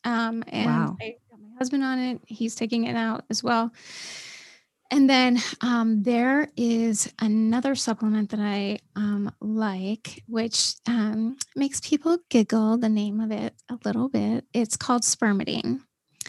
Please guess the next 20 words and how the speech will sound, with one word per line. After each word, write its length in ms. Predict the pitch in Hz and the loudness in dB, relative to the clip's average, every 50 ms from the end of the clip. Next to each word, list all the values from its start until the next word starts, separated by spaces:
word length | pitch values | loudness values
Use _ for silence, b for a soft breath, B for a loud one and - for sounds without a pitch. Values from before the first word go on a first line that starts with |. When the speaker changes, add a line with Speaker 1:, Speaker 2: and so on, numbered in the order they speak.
| B B B B _ - | B B B B _ -2
Speaker 1:
And 760 | 233 226 226 226 226 226 220 220 220 220 220 220 220 220 - - - _ _ _ _ - | 0 2 2 2 2 2 2 0 0 0 0 0 -2 -4 -6 -10 -14 _ _ _ _ -4
the, 400 | 226 269 240 233 233 233 226 - - 180 - _ _ | 0 2 2 4 4 2 2 0 -2 -6 -8 _ _
it's 260 | - 240 - - - | -6 -4 -2 -2 0
not 240 | - 226 220 226 - | 2 2 2 2 0
sperm. 400 | - - - 226 208 202 226 214 _ _ - | -2 -4 -2 -2 -2 -2 -4 -6 _ _ -8
<laughs> 840 | - - - - - - - - 294 - - - 330 320 - - | -8 -6 -6 -8 -12 -8 -6 -4 -4 -4 -6 -8 -8 -8 2 4
Speaker 2:
That's 220 | 240 269 - - | 6 6 6 6
good. 280 | - 247 202 208 294 - - | 6 8 8 6 6 2 2
<laughs> 60 | _ | _
Speaker 1:
Yeah. 560 | - 311 294 254 247 - - 403 339 302 269 285 370 - - - - - - 302 - - - | 4 4 6 4 2 4 4 6 6 6 4 4 2 -2 -6 -8 -6 -4 -4 -4 -4 -2 -2
<laughs> 340 | 381 - - - 320 - 302 311 247 B B B B B B B B B B - | 0 0 0 -2 -6 -6 -8 -8 -8 B B B B B B B B B B 2
But 460 | 254 269 233 269 269 262 262 - 214 | 4 6 8 8 8 8 8 6 4
the 80 | 262 247 | 4 2
compound, 1040 | - - 294 302 320 349 370 359 - 269 285 254 240 240 226 233 240 240 269 269 277 - - | 4 8 8 10 10 10 8 6 6 6 8 8 8 8 8 6 6 4 2 0 0 -2 0
um, 420 | - 247 240 233 233 220 220 220 208 - - - - - | 0 2 4 4 4 4 4 2 0 -2 -4 -10 -4 0
in 200 | 277 285 311 302 | 2 4 6 6
it 420 | 247 226 214 214 220 - - - - | 6 4 4 2 0 0 -2 -2 0
was 220 | 233 254 220 - | 2 2 2 0
first 960 | - - - - _ - 254 247 247 247 240 - - - - - - - - _ _ _ _ _ | -2 -6 -12 -4 _ 4 4 6 6 4 4 2 2 0 0 -4 -6 -10 -10 _ _ _ _ _
isolated 760 | - 214 208 - - - - 76 76 - - - - - - | -2 -2 -2 0 -2 -4 -4 -4 -6 -6 -6 -6 -6 -8 -8